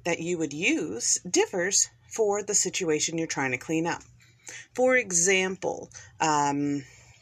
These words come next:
after the California fires in twenty seventeen,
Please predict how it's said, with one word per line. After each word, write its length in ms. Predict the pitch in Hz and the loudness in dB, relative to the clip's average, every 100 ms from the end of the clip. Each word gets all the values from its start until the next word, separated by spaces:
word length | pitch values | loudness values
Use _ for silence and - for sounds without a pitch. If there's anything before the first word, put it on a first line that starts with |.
| - _ _ _ - _ | -20 _ _ _ -20 _
after 540 | 196 208 - 208 196 185 | 2 2 0 0 0 -2
the 640 | 185 180 180 170 170 - | -2 -2 -2 -4 -4 -6
California 680 | - 196 202 196 208 214 214 | 0 0 0 -2 -4 -4 -4
fires 640 | 220 208 208 208 202 208 | 2 4 4 2 0 2
in 160 | 170 151 | 2 0
twenty 380 | - 196 190 185 | -2 -2 0 2
seventeen, 1300 | - 180 160 151 151 - - 277 262 131 123 160 240 | 2 2 -2 -4 -6 -6 -2 0 2 0 0 -2 -4